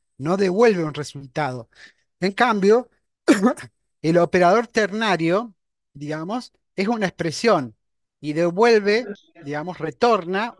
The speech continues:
un valor, digamos, ya sea tanto de que haya evaluado por verdadero o por falso, pero siempre va a retornar un valor,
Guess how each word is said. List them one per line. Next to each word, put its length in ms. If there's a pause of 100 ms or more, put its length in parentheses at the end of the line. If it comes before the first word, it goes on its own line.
un 180
valor, 460 (280)
digamos, 300
ya 140
sea 260
tanto 420
de 160
que 160
haya 200
evaluado 560
por 260
verdadero 720
o 140
por 180
falso, 440
pero 180
siempre 380
va 80
a 40
retornar 440
un 120
valor, 400